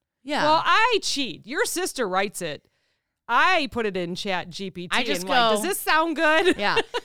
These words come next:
Speaker 1: because we had to write a resume for
Speaker 2: <laughs> I love
Speaker 1: my
Speaker 2: A I.
Speaker 1: job that I have now. That's the first time I've ever
Speaker 2: Yeah.
Speaker 1: written a resume
Speaker 2: Yep.
Speaker 1: in my whole life.
Speaker 2: Right.
Speaker 1: I was a waitress. You don't need a, you don't need a resume for a waitress. You walk in and go, "Hey, I'm looking for a waitress job," and they go, "Cool, we're looking for help," you know?
Speaker 2: Right.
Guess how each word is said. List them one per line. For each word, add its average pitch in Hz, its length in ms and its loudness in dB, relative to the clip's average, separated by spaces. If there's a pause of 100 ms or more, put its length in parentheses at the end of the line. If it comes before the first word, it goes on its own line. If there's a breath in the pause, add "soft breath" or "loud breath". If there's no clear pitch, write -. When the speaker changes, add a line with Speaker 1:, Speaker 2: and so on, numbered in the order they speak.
Speaker 1:
because 254 220 -4
we 269 120 0
had 269 140 2
to 254 40 -6
write 247 200 0
a - 20 -4
resume 208 380 -2
for 190 120 -6
Speaker 2:
<laughs> - 0 -
I 277 100 2
love 220 200 2
Speaker 1:
my 196 140 2
Speaker 2:
A - 20 0
I. 170 60 0
Speaker 1:
job 185 220 0
that 185 100 -2
I 170 80 0
have 165 180 -4
now. 143 320 -6
That's 208 160 -4
the - 80 -12
first 302 220 -6
time 294 120 -6
I've 277 220 -6
ever 190 560 -4
Speaker 2:
Yeah. 208 160 0
Speaker 1:
written 180 220 -4
a 170 40 -8
resume 131 680 -10
Speaker 2:
Yep. 214 200 -4
Speaker 1:
in 196 80 -6
my 185 140 -4
whole 185 220 -4
life. 120 440 -10
Speaker 2:
Right. 196 300 -6 (200 soft breath)
Speaker 1:
I 190 140 -2
was 180 260 -8
a 170 100 -8
waitress. 208 500 -8
You 214 60 -12
don't 247 140 -12
need 254 120 -8
a, 226 80 -12 (180)
you 220 140 -18
don't 277 140 -16
need 247 100 -8
a 196 60 -10
resume 135 400 -18
for 143 180 -18
a 143 60 -16
waitress. 180 480 -12
You 226 140 -10
walk 220 220 -6
in 214 120 -8
and 233 80 -10
go, 208 100 -6
"Hey, 214 140 -6
I'm 214 120 -8
looking 208 200 -12
for 196 100 -6
a 196 60 -6
waitress 190 320 -10
job," 156 180 -6
and 156 80 -14
they 165 60 -14
go, 180 120 -8
"Cool, 220 220 -8
we're 196 160 -8
looking 190 220 -14
for 170 120 -14
help," 180 240 -6
you 160 80 -10
know? 160 220 -8 (100)
Speaker 2:
Right. 220 260 -2